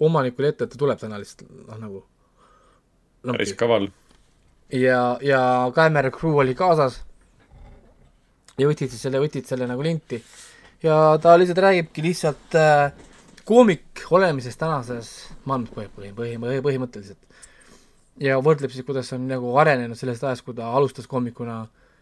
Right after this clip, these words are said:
Speaker 1: Ja lihtsalt ongi nagu niisugune nagu huvitav, huvitav kuulata selles mõttes. Ta küll, ta on mingi päev nagu podcasti formaat, kuulaks nagu mingi Joe, Joe Roganit või midagi. Ta lihtsalt, ta lihtsalt nagu teeb nagu podcasti stiilis ja kuna ta on koomik, ta viskab ikka nagu nalja, nalja, nalja, on ju.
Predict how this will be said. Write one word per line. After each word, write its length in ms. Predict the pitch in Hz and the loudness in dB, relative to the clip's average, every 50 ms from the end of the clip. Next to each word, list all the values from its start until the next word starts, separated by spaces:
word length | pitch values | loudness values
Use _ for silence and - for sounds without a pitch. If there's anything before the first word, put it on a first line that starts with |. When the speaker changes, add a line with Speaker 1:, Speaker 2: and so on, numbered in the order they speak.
| _ _ _ _ _ _ _ _ _ _ | _ _ _ _ _ _ _ _ _ _
Speaker 1:
Ja 500 | - 127 127 123 120 120 123 127 135 139 | -4 -4 -2 -2 -2 -2 -4 -2 -2 -2
lihtsalt 340 | 143 156 180 180 170 - - | -2 -4 -6 -8 -10 -2 0
ongi 220 | 220 233 214 196 | 0 0 0 -2
nagu 220 | 180 165 147 143 143 | -4 -4 -4 -4 -4
niisugune 240 | 151 156 - 160 139 | -6 -4 -4 -4 -4
nagu 220 | 139 135 131 131 127 127 120 113 107 104 - | -4 -6 -8 -8 -8 -8 -8 -10 -12 -14 -8
huvitav, 480 | - 165 202 208 180 - - 131 123 120 120 | -2 0 2 2 0 0 -2 -2 -2 -4 -4
huvitav 340 | - 214 262 311 247 - 143 | -4 -2 -2 -2 -2 -4 -2
kuulata 380 | - 214 196 143 110 - 117 107 | 2 4 4 4 4 0 -6 -10
selles 160 | 120 113 113 | -8 -8 -8
mõttes. 300 | 113 110 - 101 - - _ _ - - _ _ | -10 -12 -12 -16 -18 -18 _ _ -20 -20 _ _
Ta 80 | - 156 | -4 -2
küll, 140 | 214 247 196 - | -2 -4 -2 2
ta 140 | - 190 196 | 4 4 4
on 80 | 196 202 | 4 2
mingi 200 | 240 262 247 208 | 0 0 4 4
päev 140 | 220 208 180 | 4 4 4
nagu 100 | 143 131 | 0 -4
podcasti 460 | - 175 185 165 - - 131 - 131 117 | -2 0 0 0 0 -2 -8 -10 -6 -6
formaat, 320 | 135 131 139 151 139 - - 165 | -4 -2 0 0 0 0 -2 -4
kuulaks 240 | 160 147 - - | -4 -4 -4 -4
nagu 80 | 135 135 | -8 -8
mingi 140 | 135 131 123 - | -8 -8 -2 2
Joe, 380 | 170 170 151 135 127 120 120 120 | 2 4 4 4 2 0 -4 -2
Joe 220 | - 160 156 147 | 0 2 4 4
Roganit 340 | 160 160 143 139 127 117 - | 4 2 2 0 -4 -6 -8
või 120 | 127 127 131 | -8 -8 -6
midagi. 240 | 127 120 113 113 | -6 -6 -8 -8
Ta 100 | 113 156 | -6 -6
lihtsalt, 220 | 170 170 - _ - | -6 -6 -8 _ -20
ta 380 | - - - - _ _ 214 | -20 -20 -20 -20 _ _ 0
lihtsalt 180 | 247 262 247 196 | 0 0 0 -4
nagu 140 | 160 147 139 | -4 -4 0
teeb 240 | - 208 202 185 160 | 2 2 2 2 2
nagu 320 | 147 135 123 120 117 113 | -2 -6 -8 -8 -10 -8
podcasti 480 | 113 151 175 180 160 - 123 - - 113 | -4 -2 -2 -2 -2 -4 -10 -16 -16 -12
stiilis 400 | - - 175 170 151 131 123 117 | -8 -6 -4 -4 -2 -4 -2 -4
ja 140 | 123 120 120 120 | -4 -4 -4 -6
kuna 200 | 120 139 143 139 | -6 -6 -4 -4
ta 80 | 143 127 | -4 -4
on 60 | 127 | 0
koomik, 260 | 180 185 175 147 - | 0 0 0 0 -4
ta 120 | - - 135 | -6 -10 -10
viskab 180 | 135 - 135 123 | -8 -8 -8 -8
ikka 220 | 123 123 131 123 | -6 -6 -6 -8
nagu 180 | 123 117 123 127 | -6 -8 -8 -6
nalja, 300 | 139 147 139 123 123 123 | -4 -4 -2 -2 -2 -4
nalja, 300 | 127 139 143 135 127 143 | -4 -4 -6 -6 -4 -2
nalja, 320 | 196 214 156 110 104 101 - | -2 -2 -2 -2 -6 -10 -14
on 100 | 69 - | -18 -20
ju. 100 | - | -20